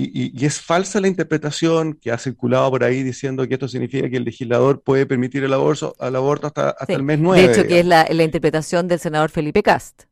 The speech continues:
Speaker 1: No, esa es errada. El, el legislador puede ponerle plazo, lo que no puede ponerle es condiciones, lo que a mí me parece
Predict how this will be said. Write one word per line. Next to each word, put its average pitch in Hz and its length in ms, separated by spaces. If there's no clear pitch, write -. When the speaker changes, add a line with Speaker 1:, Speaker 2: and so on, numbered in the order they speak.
Speaker 1:
No, 180 280
esa 190 200
es 196 80
errada. 175 480
El, 127 80
el 135 280
legislador 147 440
puede 190 280
ponerle 160 420
plazo, 135 520
lo 123 140
que 127 80
no 156 140
puede 180 140
ponerle 156 280
es 143 60
condiciones, 117 680
lo 120 140
que 120 60
a 127 40
mí 131 100
me 131 60
parece 135 460